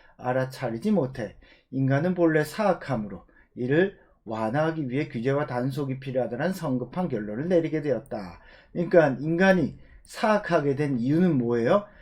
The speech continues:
이런 여러 가지 관념들이, 어,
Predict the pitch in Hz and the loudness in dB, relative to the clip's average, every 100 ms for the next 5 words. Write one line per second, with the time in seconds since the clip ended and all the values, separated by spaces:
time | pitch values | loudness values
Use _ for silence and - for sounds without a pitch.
0 | - - 170 151 107 104 123 165 220 208 | -10 4 6 6 4 0 6 8 8 6
1 | 202 185 - 156 202 196 160 135 175 170 | 4 2 0 2 2 2 0 0 0 0
2 | 107 90 - - - _ 143 139 135 131 | -2 -6 -16 -20 -20 _ 0 2 4 4
3 | 131 131 | 2 0